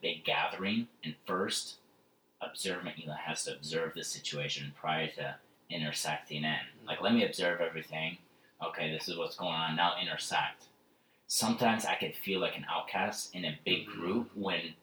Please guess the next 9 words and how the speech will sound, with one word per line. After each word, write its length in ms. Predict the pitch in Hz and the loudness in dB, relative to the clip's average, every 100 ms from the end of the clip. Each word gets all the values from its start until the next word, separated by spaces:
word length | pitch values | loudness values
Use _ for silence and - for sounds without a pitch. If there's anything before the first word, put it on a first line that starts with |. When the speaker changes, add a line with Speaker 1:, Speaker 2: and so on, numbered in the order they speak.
| - | -2
Speaker 1:
everybody's 440 | 95 92 90 - | 0 0 -2 -2
having 220 | 92 90 | -2 0
their 100 | 87 | 0
own 100 | 87 | -2
little 160 | 85 - | -2 -4
small 380 | - 90 87 - | -2 2 4 4
groups 260 | 98 - | 0 0
together. 460 | 120 117 120 143 - - _ _ _ _ _ _ - - - | 2 6 6 4 0 -14 _ _ _ _ _ _ -20 -12 0
Um, 720 | 92 92 90 87 87 87 | 4 6 8 6 4 2